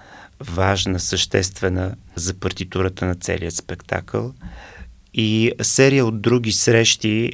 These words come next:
включително с оператора Стефан Щерев, с който заедно изградихме филмът, който участва вътре в представлението. Правя това въведение, за да отговоря на въпроса ви, че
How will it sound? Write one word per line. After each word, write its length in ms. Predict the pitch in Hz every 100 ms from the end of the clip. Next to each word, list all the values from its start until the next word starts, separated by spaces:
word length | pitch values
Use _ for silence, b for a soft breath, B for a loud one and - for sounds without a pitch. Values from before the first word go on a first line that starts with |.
| -
включително 760 | - - 95 - - 120 117 104
с 460 | - 101 - - -
оператора 580 | 95 98 98 104 101 98
Стефан 480 | - 104 95 101
Щерев, 540 | 95 - 98 98 113 117 -
с 260 | - 92 -
който 340 | 104 98 98
заедно 560 | 90 101 107 101 95 110 B
изградихме 880 | 101 95 95 101 98 95 - 101 95
филмът, 640 | - - 110 101 92 - -
който 600 | - 92 92 92 90 90 - B B B -
участва 520 | 98 101 95 - 95
вътре 320 | 90 - 101
в 120 | 87 -
представлението. 960 | - - - 87 98 101 101 101 120 131 - B B
Правя 220 | 123 147
това 240 | 139 127
въведение, 800 | 131 120 110 110 117 127 131 113
за 220 | 98 110
да 140 | 101 107
отговоря 480 | 101 104 101 120 120
на 140 | 110
въпроса 540 | 101 98 110 117 -
ви, 180 | 104 101
че 500 | 98 - 101 101 101